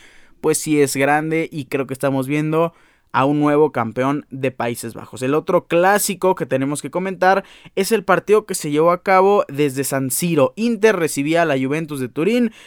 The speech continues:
dos expulsados en la misma jugada, Ambrosio y Leandro Paredes, que Leandro Paredes, híjole, ya lo conocemos, es un, es un peleonero de lo peor, pero pues desde San Siro vimos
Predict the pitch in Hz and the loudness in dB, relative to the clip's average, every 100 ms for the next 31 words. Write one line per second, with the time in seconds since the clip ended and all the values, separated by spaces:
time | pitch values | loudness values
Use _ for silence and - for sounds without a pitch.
0 | - - 175 196 - 143 139 170 170 127 | -14 2 2 2 -2 -6 0 2 2 -2
1 | 131 156 135 131 147 180 190 170 131 135 | -2 -4 -2 0 2 2 0 0 0 0
2 | 156 - 147 127 123 123 139 147 139 127 | -2 0 0 0 0 -2 -4 -4 -2 0
3 | 139 160 151 127 135 139 123 127 131 127 | 0 0 -4 -4 -4 -4 -2 -2 -2 -6
4 | - 113 120 131 123 120 120 - 131 131 | -12 -8 -6 -4 -4 -6 -10 -6 -4 -4
5 | 123 _ - _ - 139 - 156 151 143 | -8 _ -20 _ -8 -8 -2 -2 0 -2
6 | 139 139 - 156 156 143 - 151 147 131 | -2 -4 -2 -2 -4 -4 -4 -4 -4 -2
7 | 139 160 147 127 110 139 151 202 214 - | -2 0 0 -2 0 2 4 4 2 -8
8 | - _ _ 160 160 156 147 151 143 139 | -20 _ _ 4 6 4 2 -2 -2 -2
9 | 151 139 - 208 233 214 220 226 226 | 0 0 0 4 4 4 -2 -2 -4